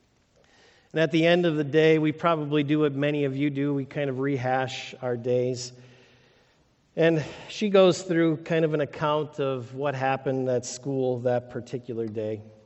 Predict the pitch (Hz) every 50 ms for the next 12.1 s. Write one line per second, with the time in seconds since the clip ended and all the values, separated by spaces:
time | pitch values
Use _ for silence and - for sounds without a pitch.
0 | _ _ _ _ _ _ _ _ _ _ _ _ _ - 135 143 147 156 156 139
1 | 160 175 175 165 165 156 - - - 160 147 151 151 143 139 139 135 131 127 120
2 | - 147 139 131 123 120 120 - - 135 120 113 107 - - 131 120 113 - -
3 | - 127 107 101 - - - 139 123 - - - - - - _ _ - 131 117
4 | 120 131 123 123 123 117 113 120 143 151 135 123 113 101 92 78 - - - _
5 | _ _ _ _ _ _ _ _ _ _ _ _ _ _ _ _ _ _ _ _
6 | _ _ _ _ _ _ _ _ _ _ _ _ _ _ _ _ _ - 139 135
7 | 131 127 120 - 165 165 165 165 156 143 127 120 151 147 147 139 135 135 - -
8 | 147 127 123 139 135 123 - 170 156 156 151 143 135 131 131 127 117 120 127 143
9 | 139 135 147 131 127 123 120 117 - - - - 143 139 135 127 123 117 - -
10 | - - 139 127 120 117 113 110 110 113 - 123 120 107 - - - - 147 139
11 | 135 123 117 113 107 104 107 107 107 117 110 104 - - - - 120 110 107 110
12 | 107 107